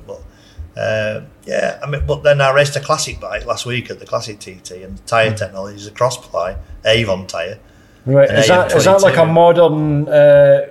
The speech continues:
Speaker 2: version of a Crossply?
Speaker 1: Yeah,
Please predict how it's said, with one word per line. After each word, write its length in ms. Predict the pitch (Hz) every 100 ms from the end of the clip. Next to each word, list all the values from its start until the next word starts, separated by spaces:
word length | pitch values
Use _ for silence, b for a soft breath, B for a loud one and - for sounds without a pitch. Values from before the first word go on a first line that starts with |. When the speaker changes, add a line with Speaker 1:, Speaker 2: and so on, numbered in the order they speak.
| - _ -
Speaker 2:
version 800 | 131 117 165 170 - 139 120 131
of 480 | 143 143 127 - -
a 60 | 123
Crossply? 840 | 156 170 131 - 131 110 107 98 -
Speaker 1:
Yeah, 320 | 139 147 -